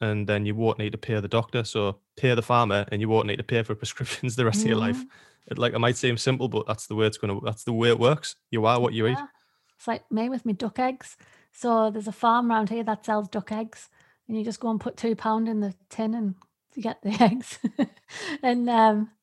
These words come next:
Speaker 2: it's like, they're always covered in straw <laughs> and muck and stuff. Like, they're not being cleaned, obviously. The
Speaker 1: Yeah.
Speaker 2: farmers just pick them up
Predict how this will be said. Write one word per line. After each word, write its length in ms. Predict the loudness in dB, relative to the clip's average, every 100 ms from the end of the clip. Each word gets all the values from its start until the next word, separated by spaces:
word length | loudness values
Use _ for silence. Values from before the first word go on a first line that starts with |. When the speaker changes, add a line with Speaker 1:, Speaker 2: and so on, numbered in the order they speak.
| _ _
Speaker 2:
it's 100 | -2
like, 280 | 0 0 -4
they're 160 | -2 4
always 260 | 4 4 -2
covered 280 | -2 -2 2
in 140 | 2
straw 720 | 2 -4 2 4 6 6 6
<laughs> 20 |
and 440 | 8 10 10 8 4
muck 400 | 2 0 -2 -2
and 160 | -2 -2
stuff. 340 | 0 2 2 2
Like, 140 | 2
they're 80 | 4
not 160 | 2
being 200 | 2 0
cleaned, 460 | 4 4 4 4 2
obviously. 320 | 0 -2 -2
The 140 | -4 -4
Speaker 1:
Yeah. 120 | -2 2
Speaker 2:
farmers 260 | 2 0
just 200 | -10 -10 -8
pick 140 | -4
them 120 | -2
up 160 | -2